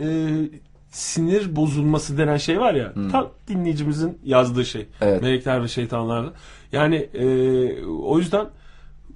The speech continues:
Speaker 1: o da zor bir durum. Yani öyle bir sinema salonunda o tip bir şey yaşamak zor bir, e, durum. Geçmiş olsun. Büyük badire atlatmış dinleyicimiz.
Speaker 2: Bu arada, e,
Speaker 1: Mesela,
Speaker 2: ha,
Speaker 1: ha.
Speaker 2: söyle.
Speaker 1: Bu arada mesela çok, işte, çok ağladık biz bu filme falan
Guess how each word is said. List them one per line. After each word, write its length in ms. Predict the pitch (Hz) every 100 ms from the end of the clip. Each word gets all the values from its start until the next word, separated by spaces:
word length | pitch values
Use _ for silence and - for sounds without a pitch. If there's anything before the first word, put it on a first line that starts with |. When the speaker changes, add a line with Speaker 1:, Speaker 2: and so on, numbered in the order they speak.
| -
Speaker 1:
o 140 | 180
da 60 | 196
zor 340 | 151 175 180
bir 100 | 143
durum. 160 | 113 - - - -
Yani 200 | 120 127
öyle 120 | 123
bir 60 | 135
sinema 360 | - 143 165 160
salonunda 380 | 151 143 139
o 160 | 143 160
tip 180 | 151 -
bir 60 |
şey 180 | 135 156
yaşamak 440 | 147 135 139 156 160
zor 260 | 127 127
bir, 80 | 117
e, 500 | 110 - - - 107 107 104 107 104 92 110
durum. 260 | 120 165 202 - - -
Geçmiş 340 | 131 - -
olsun. 280 | 139 - 120
Büyük 220 | 143 151
badire 300 | 139 127 123
atlatmış 500 | 113 - 110 - -
dinleyicimiz. 640 | 120 95 135 - 113 - -
Speaker 2:
Bu 80 | 104
arada, 340 | 98 104 139
e, 400 | 156 98 92 92
Speaker 1:
Mesela, 380 | 90 160 185 - - - -
Speaker 2:
ha, 60 | 120
Speaker 1:
ha. 180 | 123 101 -
Speaker 2:
söyle. 280 | - 101 95
Speaker 1:
Bu 100 | 156
arada 200 | 170 180 170 120
mesela 400 | 151 147 131 127
çok, 280 | - 160 -
işte, 220 | - - 107
çok 200 | 143 -
ağladık 380 | 110 107 101 -
biz 160 | 104
bu 60 | 104
filme 320 | - 107 107
falan 320 | 101 117 110